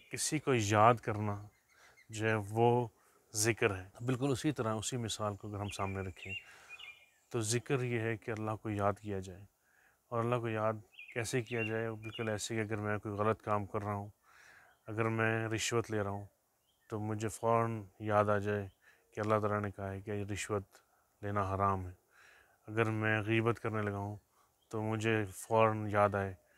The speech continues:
कि हाँ, गीबत जो है अल्लाह ताला ने कुरान में फरमाया है कि गीबत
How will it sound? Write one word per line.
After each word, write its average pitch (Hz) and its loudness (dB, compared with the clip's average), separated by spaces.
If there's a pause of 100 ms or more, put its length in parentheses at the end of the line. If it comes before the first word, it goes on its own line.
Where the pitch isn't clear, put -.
(400)
कि 107 0 (120)
हाँ, 104 -2
गीबत 107 -2
जो 104 -6
है 104 -2
अल्लाह 101 -4
ताला 101 -6
ने 104 -6
कुरान 101 -4
में 101 -6
फरमाया 101 -6
है 98 -6
कि 101 -6
गीबत 101 0